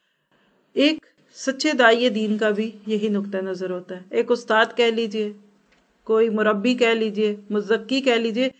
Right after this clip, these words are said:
उसकी भरपूर ख्वाहिश ये होती है कि तालिब इल्म और students वो गलतियां ना करें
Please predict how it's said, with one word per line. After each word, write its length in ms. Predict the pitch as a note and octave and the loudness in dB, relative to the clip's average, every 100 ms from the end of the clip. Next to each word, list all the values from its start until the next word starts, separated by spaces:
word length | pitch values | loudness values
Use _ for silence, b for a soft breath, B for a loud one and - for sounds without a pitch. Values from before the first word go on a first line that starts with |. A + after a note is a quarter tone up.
| b _ - | b _ 0
उसकी 460 | D4+ D#4 - D#4 | 0 0 -2 -2
भरपूर 680 | B3+ A#3 A#3+ - C4 D4+ F4 | 0 0 -2 -2 0 2 4
ख्वाहिश 360 | D4+ C4+ C4+ | 4 4 2
ये 80 | B3 | 2
होती 320 | A#3+ G#3+ A3+ | 2 0 -2
है 100 | A#3+ | -2
कि 140 | B3 B3 | 0 -2
तालिब 500 | B3 G3+ G3+ G#3 G3+ | 0 0 2 2 2
इल्म 280 | G#3+ A3+ A3+ | 0 0 -2
और 120 | G#3+ | -4
students 600 | G3+ G#3 G3+ G#3+ A3+ G3+ | -4 -2 0 0 -4 -4
वो 180 | A3 A3 | -2 0
गलतियां 520 | G3+ G3+ G3+ A3 A3 | -2 -2 -2 -2 -2
ना 320 | G#3 G#3 B3 | 0 0 2
करें 400 | C4 A#3 G3+ G3+ | 2 2 2 -4